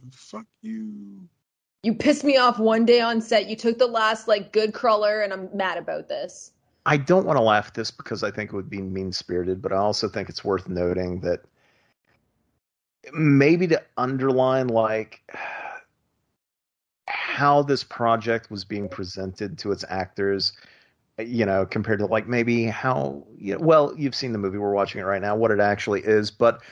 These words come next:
Speaker 3: apparently, Jut Stensgaard, when a B B C film crew was visiting the set, she basically discussed with them her Oscar ambitions for the film.
Speaker 2: Oh, that's a bummer.
Speaker 1: Oh,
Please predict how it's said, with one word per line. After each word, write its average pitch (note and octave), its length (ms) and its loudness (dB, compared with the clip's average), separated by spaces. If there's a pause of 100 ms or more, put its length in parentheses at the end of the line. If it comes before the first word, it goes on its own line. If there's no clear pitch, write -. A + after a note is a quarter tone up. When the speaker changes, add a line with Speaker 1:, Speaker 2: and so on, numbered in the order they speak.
(400)
Speaker 3:
apparently, B2 960 0
Jut C#3+ 180 -4
Stensgaard, G#2 960 -2
when A2+ 300 0
a A2+ 140 0
B A#2 220 0
B C3 120 -6
C A#2+ 240 -2
film A2+ 320 0
crew G#2 220 -4
was G2 160 -2
visiting G2+ 340 -2
the F#2+ 80 -2
set, A2+ 520 2 (580)
she E3 720 0
basically C3+ 560 0
discussed - 500 -4
with A#2+ 260 -4
them A2+ 360 -2
her - 360 0
Oscar A2+ 440 0
ambitions F2 960 -6 (360)
for - 160 -4
the E2 160 -8
film. - 200 -8 (300)
Speaker 2:
Oh, E3 160 -10
that's F3+ 240 -2
a E3 60 -4
bummer. F3 540 0 (240)
Speaker 1:
Oh, A#2 200 -8